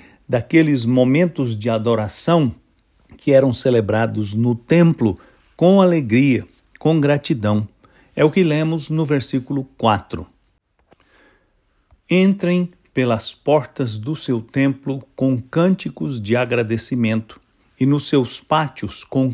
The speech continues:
cânticos de louvor. Agradeçam-lhe e louvem o seu nome." Era um privilégio para o povo de Israel ir ao templo adorar o Senhor.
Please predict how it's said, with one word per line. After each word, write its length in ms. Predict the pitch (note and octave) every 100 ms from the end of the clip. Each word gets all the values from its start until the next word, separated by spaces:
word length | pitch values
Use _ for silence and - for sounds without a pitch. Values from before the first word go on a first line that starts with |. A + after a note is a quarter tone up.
| -
cânticos 800 | E3 F#3 G#3 F#3+ E3+ E3+ D3+ A#2+
de 180 | A2+ C3+
louvor. 560 | C#3 C3 F#2 G2 G2 - _ _ _ _ -
Agradeçam-lhe 1200 | C3 B2+ B2+ A2 C3+ F3 - F3+ F3 E3+ E3+ - _ _ _ -
e 120 | B2+
louvem 800 | A2+ A2+ C#3+ D#3 C3+ D3+ D3+ D#3 - _ -
o 80 | A#2+
seu 240 | - B2
nome." 400 | A2+ F2 E2+ D#2 _ _ _ _ _ _ _ -
Era 180 | A#2 A2
um 80 | G#2+
privilégio 720 | B2+ A2 G#2 C3+ E3 A2+ G2 - _ _ -
para 500 | B2+ A#2+ A2+ G2 - _ _ _
o 140 | - A2
povo 340 | - D3 B2+
de 100 | A#2
Israel 600 | A2+ F#2 G2+ G#2 D3+ C3 - _ _ - -
ir 160 | D3 C#3
ao 120 | A#2+
templo 560 | - F3+ F3 A2 E2 - _ -
adorar 440 | - G2+ G2+ G#2+ A2
o 60 |
Senhor. 460 | A2 C3+ G#2+ F2+